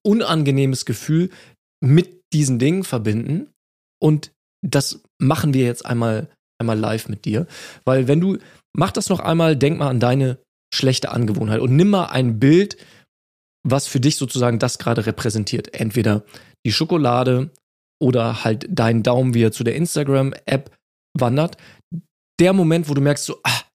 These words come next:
ja, jetzt zieht's mich dahin, da, wo das Dopamin ausge-, ausgeschüttet wird.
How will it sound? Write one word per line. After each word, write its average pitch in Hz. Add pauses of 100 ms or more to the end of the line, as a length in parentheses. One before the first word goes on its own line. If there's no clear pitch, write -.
ja, 123
jetzt -
zieht's 202
mich 147 (240)
dahin, 123
da, 147
wo 151
das 139
Dopamin 127
ausge-, 127 (340)
ausgeschüttet -
wird. -